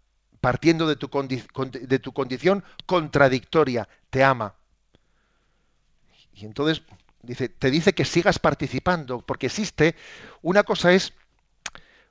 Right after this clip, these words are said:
una cosa es la gradualidad de la ley, la ley no es gradual, ¿eh?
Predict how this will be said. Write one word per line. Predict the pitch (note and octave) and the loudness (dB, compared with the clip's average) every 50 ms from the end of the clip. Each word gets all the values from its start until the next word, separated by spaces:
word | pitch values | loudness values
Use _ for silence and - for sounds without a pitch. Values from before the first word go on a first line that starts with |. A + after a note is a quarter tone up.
| _ | _
una | - D3+ G3 G3 | -4 -2 -2 -2
cosa | D#3+ F3 - G3 | -2 0 2 4
es | F#3+ F3 | 6 6
la | E3 D3 | 6 6
gradualidad | B2+ C#3 C3+ C3+ C3 C3 C3 B2+ B2+ C3 C#3 E3+ F3 D3+ | 6 4 2 2 2 0 0 0 2 4 6 6 6 6
de | C#3+ | 6
la | B2+ A#2+ | 4 4
ley, | B2 C#3 C#3 B2 G2+ F#2+ - | 6 6 4 4 2 -2 -8
la | G#2 G#2 | -6 -6
ley | G#2 A#2 C3 D3+ E3 | -2 0 0 0 0
no | D#3 F#3 | 0 -2
es | F3 D3+ | -4 -2
gradual, | C3 C3 A#2+ A#2 A2+ B2+ D3 C#3 A#2 G2+ - - - _ _ _ _ | 0 0 0 0 2 4 4 4 4 2 -4 -12 -20 _ _ _ _
¿eh? | A#2+ C3+ C#3+ | -12 -12 -12